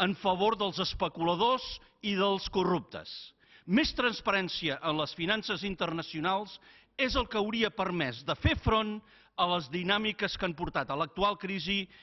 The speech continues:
i a la desautorització d'alguns dels seus instigadors, inclús per impedir la seva promoció, com ha passat en no pocs casos darrerament.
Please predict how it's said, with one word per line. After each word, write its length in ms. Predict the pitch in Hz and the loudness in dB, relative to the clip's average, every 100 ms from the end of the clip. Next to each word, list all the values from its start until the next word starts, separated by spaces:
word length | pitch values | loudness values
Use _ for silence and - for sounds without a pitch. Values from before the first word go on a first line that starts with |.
| - | -6
i 80 | 175 | 0
a 80 | 185 | 2
la 140 | 185 135 127 | 2 -2 0
desautorització 1300 | 226 254 214 226 185 190 175 131 160 - 208 160 104 - - - | 2 2 2 0 0 0 0 -2 -4 -2 0 0 -2 -10 -20 -12
d'alguns 580 | 143 185 165 214 233 160 | 0 0 2 0 0 0
dels 240 | 190 160 | -4 0
seus 320 | 208 214 - - | 0 0 -4 -8
instigadors, 800 | 220 202 - 226 190 170 110 - - - - _ _ _ _ - | -6 -4 -2 0 2 2 0 -4 -14 -18 -20 _ _ _ _ -4
inclús 480 | 180 - 233 240 - | -4 0 0 0 0
per 140 | 202 180 | -2 -2
impedir 680 | 170 - 151 165 226 240 - | -4 -2 -2 2 2 0 -2
la 160 | 160 | -4
seva 320 | - 202 208 190 | -2 -2 -2 -2
promoció, 720 | - 208 202 175 - 247 101 - _ _ _ - | -4 -2 -2 -4 -2 -2 -4 -10 _ _ _ -2
com 160 | 165 | 0
ha 80 | 170 | 0
passat 400 | 180 - 180 151 | -2 -2 -2 -2
en 80 | 151 | -2
no 100 | 160 | -2
pocs 260 | 170 156 - | -4 -8 -8
casos 460 | 170 156 156 156 - | -4 -4 -4 -6 -6
darrerament. 640 | 131 135 135 131 95 80 | -4 -4 -4 -4 -6 -12